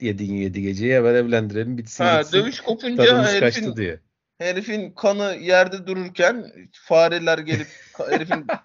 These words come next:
Speaker 1: <laughs>
Speaker 2: beynini falan yerken orada, e, çocuk
Speaker 1: Hmm.
Speaker 2: perişan haldeyken, Laenor falan perişan haldeyken, Velar-, Velaryon hanesinin yanında onlarla birlikte büyümüş, işte çocuğuyla birlikte takılan herif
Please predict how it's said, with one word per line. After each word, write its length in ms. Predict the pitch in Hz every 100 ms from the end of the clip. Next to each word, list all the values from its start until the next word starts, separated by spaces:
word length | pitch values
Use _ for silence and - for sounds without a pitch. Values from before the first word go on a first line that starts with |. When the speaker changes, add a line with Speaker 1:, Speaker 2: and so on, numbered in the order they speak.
| -
Speaker 1:
<laughs> 300 | - - 160
Speaker 2:
beynini 540 | 147 160 175 180 175 175
falan 300 | 175 175 175
yerken 480 | 175 175 170 156
orada, 480 | 143 123 175 285 302 - _ - - 339 330 349 330 _ _ _ _ _ _ _ _ _ - 117
e, 240 | 135 135 131 127
çocuk 280 | - 185 175
Speaker 1:
Hmm. 100 | 254
Speaker 2:
perişan 400 | 185 175 180 175
haldeyken, 680 | 160 147 139 135 131 135 135
Laenor 300 | 151 147 139
falan 340 | 143 135 127
perişan 340 | - 151 143 151
haldeyken, 640 | 143 127 123 120 180 185
Velar-, 480 | 175 175 175 170 151
Velaryon 400 | 156 170 170 165
hanesinin 680 | 160 160 156 170 165 165 - _ _ _ _
yanında 600 | 147 156 160 151 156 156
onlarla 540 | 156 156 156 151 151 139
birlikte 600 | 147 143 _ 151 147 135
büyümüş, 340 | 147 143 143
işte 320 | - _ 143 143
çocuğuyla 500 | 151 139 151 151 143
birlikte 300 | 143 151 147
takılan 420 | 143 143 143 131
herif 380 | 151 143 139